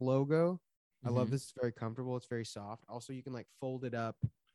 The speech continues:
Speaker 1: make it one of those, like, uh, hipster beanies with the
Speaker 2: Mm-hmm.
Speaker 1: guys that are smoking cigarettes inside and shit.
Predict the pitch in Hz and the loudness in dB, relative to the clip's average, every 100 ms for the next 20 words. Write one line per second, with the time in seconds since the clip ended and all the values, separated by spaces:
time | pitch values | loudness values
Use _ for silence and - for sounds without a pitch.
0 | _ - 123 120 127 131 127 123 123 113 | _ -4 -2 0 -2 0 2 2 2 0
1 | 110 110 104 98 - 123 - - 123 127 | -2 0 -2 -2 0 0 0 0 0 0
2 | 131 135 135 127 120 107 110 147 147 160 | 0 -2 -4 -6 -10 -8 0 4 4 4
3 | - - 110 117 117 - 113 107 107 135 | 0 0 2 4 4 2 0 0 0 2
4 | 123 127 113 123 120 120 120 117 110 110 | 4 4 0 2 4 4 2 -2 0 2
5 | 120 123 - 139 | 0 0 0 -2